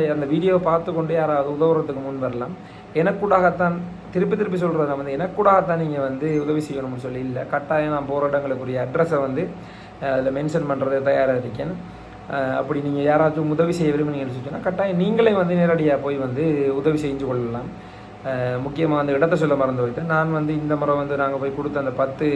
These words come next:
குடும்பங்களும் வந்து பாத்தீங்கன்னு சொன்னா கிளிநொச்சி, முறிப்பு அந்த ஏரியாவுல இருக்கிற பிள்ளைகளுக்கு தான் வந்து அந்த இது கொடுத்தோம். அப்படி கொடுக்க போற டைம்ல ஒரு வீட்டுல நம்ம ஒரு ஆட்களுக்கு தான் நம்ம கொடுத்து கொண்டு வந்தோம். ஆனா அந்த வீட்டுல மூன்று பிள்ளைகள் இருந்துச்சு. அப்ப நம்ம மொத்தமே பாத்தீங்கன்னு சொன்னா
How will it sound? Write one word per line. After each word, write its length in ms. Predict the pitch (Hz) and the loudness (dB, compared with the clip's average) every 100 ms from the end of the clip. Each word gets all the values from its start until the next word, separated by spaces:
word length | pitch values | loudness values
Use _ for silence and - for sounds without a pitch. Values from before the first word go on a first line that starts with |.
| 135 123 | 0 -2
குடும்பங்களும் 540 | 139 147 143 127 127 | -2 -2 0 0 -2
வந்து 140 | 120 120 | -4 -2
பாத்தீங்கன்னு 440 | 127 123 120 113 | -2 -2 -4 -4
சொன்னா 200 | 120 139 | -4 -4
கிளிநொச்சி, 600 | 160 165 170 165 - 151 156 - - - - 156 | -2 0 4 2 2 0 -2 -4 -12 -14 -8 2
முறிப்பு 400 | 175 202 175 170 - - | 6 6 2 -2 -4 -8
அந்த 240 | - 147 147 | -4 0 4
ஏரியாவுல 460 | 143 139 127 127 123 | 4 4 4 2 0
இருக்கிற 300 | 123 123 123 120 117 117 117 - - - - - - | 0 -2 0 0 0 -2 -4 -8 -14 -16 -16 -16 -4
பிள்ளைகளுக்கு 420 | 156 147 135 123 | 2 4 4 0
தான் 140 | 123 | -2
வந்து 160 | 127 151 | -2 -2
அந்த 120 | 143 | 0
இது 120 | 131 | 0
கொடுத்தோம். 460 | 131 131 123 - - - - - | -2 -4 -6 -6 -6 -8 -14 -12
அப்படி 240 | - 143 | -4 0
கொடுக்க 280 | 151 175 196 | 2 4 4
போற 180 | 175 185 | 6 6
டைம்ல 420 | 180 180 175 147 151 202 - - - | 6 6 6 6 6 4 -2 -12 -4
ஒரு 140 | 165 180 | 2 4
வீட்டுல 340 | 190 202 202 | 6 6 6
நம்ம 180 | 196 185 | 4 6
ஒரு 120 | 180 | 6
ஆட்களுக்கு 320 | 196 196 190 | 6 4 0
தான் 140 | 185 208 | 2 2
நம்ம 180 | 190 170 | 2 2
கொடுத்து 220 | 175 170 | 2 2
கொண்டு 160 | 165 147 | 2 0
வந்தோம். 300 | 135 131 156 | -2 -2 0
ஆனா 140 | 190 | 2
அந்த 160 | 196 190 | 2 0
வீட்டுல 340 | 196 202 202 196 | 0 0 0 0
மூன்று 260 | 220 226 | 0 0
பிள்ளைகள் 360 | 190 196 175 160 | 0 2 4 4
இருந்துச்சு. 360 | 143 139 117 - - - | 0 -4 -6 -8 -14 -10
அப்ப 160 | 151 | -4
நம்ம 180 | 160 170 | 0 0
மொத்தமே 360 | 170 180 208 214 | 2 2 2 2
பாத்தீங்கன்னு 420 | 196 185 185 165 | 4 4 2 0
சொன்னா 280 | 147 143 147 | -2 -2 -2